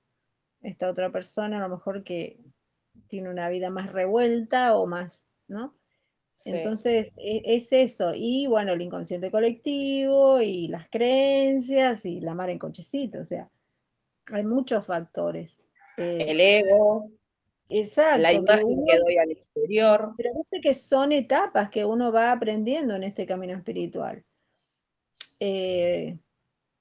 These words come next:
Speaker 1: me ha pasado encontrarme con personas que me dijeron, "Ay, vos sabés tanto, yo quiero que me enseñes todo". Sí, claro, yo te
Speaker 2: Ah.
Speaker 1: voy a enseñar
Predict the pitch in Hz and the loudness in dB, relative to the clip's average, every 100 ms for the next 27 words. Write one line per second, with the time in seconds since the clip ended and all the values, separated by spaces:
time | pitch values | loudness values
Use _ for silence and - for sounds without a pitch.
0 | _ - 202 214 233 240 254 247 226 220 | _ -8 -4 -2 0 4 4 4 2 2
1 | 247 247 240 233 247 247 262 262 285 302 | 2 2 2 2 0 2 2 4 4 2
2 | 247 226 220 226 269 277 403 453 415 403 | 2 0 -2 -2 0 0 2 2 2 2
3 | 381 349 349 349 392 392 330 381 349 294 | 0 -2 -2 -4 -2 0 0 -2 0 0
4 | 277 339 330 - 262 208 185 202 247 214 | 0 0 0 -2 0 2 2 0 -6 -2
5 | 208 185 202 208 233 220 214 214 226 | 0 2 4 4 4 0 -4 -4 -4